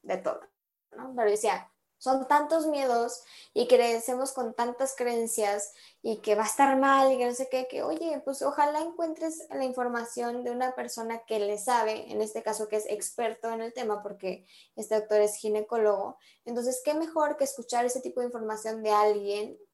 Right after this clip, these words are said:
experto? Entonces yo era más emocionada, más feliz, yo decía, "Es que no puedo más de la felicidad",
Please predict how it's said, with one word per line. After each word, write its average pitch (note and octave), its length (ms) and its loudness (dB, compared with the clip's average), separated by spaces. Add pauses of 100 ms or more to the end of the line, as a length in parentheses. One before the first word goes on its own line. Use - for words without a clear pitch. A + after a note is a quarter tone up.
(540)
experto? - 720 0 (340)
Entonces B3+ 300 2
yo D#4 40 6
era D4+ 180 2
más C4+ 220 -2
emocionada, A3+ 580 -6
más A#3 160 -18
feliz, G#3+ 340 -8
yo G3 80 -6
decía, - 200 -10
"Es - 80 -16
que - 100 -20
no - 100 -20
puedo - 340 -18
más - 140 -20
de - 120 -20
la F#3 80 -20
felicidad", C4 520 -4